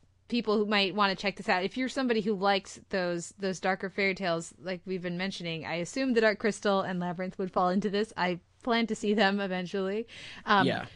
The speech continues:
Speaker 1: or, but also I would say, like, the, the, like, I just remember the Hobbit cartoon being pretty dark in places, and some other, Bakshi's other work, I think, would fall in line with this. Are there other, uh, thing, 'cause I,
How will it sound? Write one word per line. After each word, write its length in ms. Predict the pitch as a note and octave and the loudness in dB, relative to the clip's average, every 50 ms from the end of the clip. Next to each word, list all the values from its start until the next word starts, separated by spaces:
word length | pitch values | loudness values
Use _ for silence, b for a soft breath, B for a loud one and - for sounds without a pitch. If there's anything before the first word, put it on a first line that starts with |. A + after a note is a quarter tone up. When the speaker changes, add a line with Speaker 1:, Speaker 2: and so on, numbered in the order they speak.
| B B - | B B 4
Speaker 1:
or, 260 | A3+ A#3 A#3 - - G3 | 6 8 8 6 4 0
but 220 | G#3+ B3+ B3 A#3 | 0 2 4 6
also 420 | A#3+ A#3+ A3+ - - B3 A3+ A3 | 8 6 6 6 4 4 4 6
I 140 | G#3+ G3 G#3+ | 6 6 4
would 140 | G#3 G#3 G3 | 2 2 0
say, 340 | - A#3 G#3 G3 F#3 F#3 F3+ | 0 0 0 2 2 0 0
like, 180 | F3 F3+ F3+ - | 0 -2 -2 -2
the, 280 | G3 F#3 F3 F3 E3+ - G3 | -2 0 0 0 -2 -4 -4
the, 320 | - F#3+ F3+ E3+ E3 C#3+ - _ _ _ _ _ - | -4 -2 0 0 0 -2 -4 _ _ _ _ _ -4
like, 120 | A3 G3+ | -2 0
I 180 | G#3+ A#3+ B3+ C4+ | 2 4 4 2
just 140 | C#4+ - - | 2 0 -2
remember 200 | E4 D#4+ C4 B3+ | -2 -2 -2 0
the 160 | A3 G#3 F#3+ F3+ | 2 2 2 4
Hobbit 360 | - G#3+ G#3 G#3+ G#3 - - | 4 4 4 4 4 0 -2
cartoon 580 | - G#3+ - E3+ - G#3+ G3 F#3 F3+ E3+ E3 - _ _ _ _ _ _ - | 0 -2 -2 0 0 -2 0 0 0 -2 -4 -6 _ _ _ _ _ _ -10
being 280 | - - F4 C4+ A#3 G3+ - | -2 0 2 2 2 0 -2
pretty 320 | - - G4+ G#4 F4+ A#3+ G3 | -4 -2 0 2 2 2 2
dark 540 | E3 G#3+ A3 A3 G#3 F3 D3+ D#3 - - - | 4 6 6 8 8 6 4 0 -4 -10 -6
in 180 | A3 A3 G#3 G3 | -2 -2 -2 -2
places, 640 | - G#3+ G3 F3+ F3 - - F3+ D#3+ D#3 D#3+ - - | 0 -2 -2 -2 -2 -2 -4 -4 -4 -4 -6 -8 -8
and 280 | F#3 F#3 F3+ F3 F3 | -6 -6 -4 -4 -6
some 160 | - - G#3 | -6 -4 -2
other, 300 | G#3 G3+ G3 G3 F#3+ F3 - _ _ - | 0 0 0 0 -2 -4 -6 _ _ -14
Bakshi's 460 | A2 E3 E3+ F#3+ F3+ F3 - G#3+ F3+ G3 | -10 -6 -4 -2 -2 -2 -4 -6 -4 -4
other 180 | F#3 F#3+ F#3 | -2 -2 -2
work, 200 | F3+ F3 F3 - _ - - | -2 -2 -4 -6 _ -14 -10
I 120 | - F3 | -8 -8
think, 160 | - G3+ F#3 | -6 -6 -6
would 120 | A3+ G#3+ - | -6 -8 -6
fall 260 | - - F#3 F#3 F#3 | -2 0 2 2 2
in 80 | F3+ F3+ | 2 0
line 140 | F3 F#3 F#3+ | -2 -2 -2
with 80 | E3+ | -2
this. 180 | F3+ F3 - G#3+ | -4 -4 -2 0
Are 80 | G#3 G3 | 2 4
there 120 | G#3+ G#3 | 6 4
other, 260 | A3 G#3+ A3 G#3+ G#3+ - B B B B B B B B B | 6 6 4 2 2 0 B B B B B B B B B
uh, 280 | - G3 F#3 F3 E3 - - - - - _ _ _ - G3+ - | 2 4 4 4 2 0 -2 -8 -16 -20 _ _ _ -20 -12 -4
thing, 280 | - A#3+ A3+ A3+ G#3+ - - - _ - A3 | 0 2 2 2 0 -2 -6 -18 _ -10 -4
'cause 160 | - C#4 A#3 | -2 2 4
I, 160 | C4 C4 B3 | 6 6 6